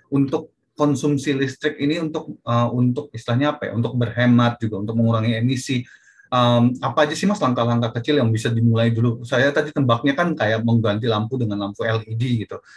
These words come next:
Tapi menurut Mas Agung sendiri ada nggak Mas langkah-langkah yang lebih, lebih konkret yang bisa kita lakukan juga gitu? Silakan Mas Agung.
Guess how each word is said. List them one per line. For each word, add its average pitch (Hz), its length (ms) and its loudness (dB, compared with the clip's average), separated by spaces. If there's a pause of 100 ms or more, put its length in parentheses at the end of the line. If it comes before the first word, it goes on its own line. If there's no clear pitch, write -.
(120)
Tapi 165 160 2
menurut 131 320 0
Mas 123 160 -2
Agung 120 240 2
sendiri 135 320 2
ada 131 320 0
nggak 127 160 -2
Mas 98 240 -8
langkah-langkah 104 560 -4
yang 104 80 -8
lebih, 104 240 -8 (480)
lebih 113 240 0
konkret 113 320 -2
yang 113 100 0
bisa 107 160 -2
kita 110 220 -2
lakukan 113 400 0
juga 117 320 2
gitu? - 160 -20 (1900)
Silakan 160 220 0
Mas 120 160 2
Agung. 107 240 -6